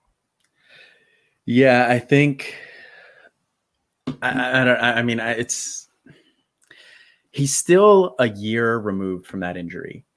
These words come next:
And, you know, we like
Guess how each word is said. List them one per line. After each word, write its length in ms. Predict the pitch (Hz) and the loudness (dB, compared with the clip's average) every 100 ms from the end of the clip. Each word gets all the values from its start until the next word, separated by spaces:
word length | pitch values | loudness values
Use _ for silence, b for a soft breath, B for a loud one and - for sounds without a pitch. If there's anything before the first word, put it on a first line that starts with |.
| _ _ - | _ _ -4
And, 460 | 117 117 113 107 - _ _ _ _ _ _ - | 0 0 -2 -6 -10 _ _ _ _ _ _ -16
you 340 | - 101 123 | -12 -4 0
know, 120 | 113 | 0
we 140 | 113 117 | 0 2
like 420 | 117 139 139 | 4 4 2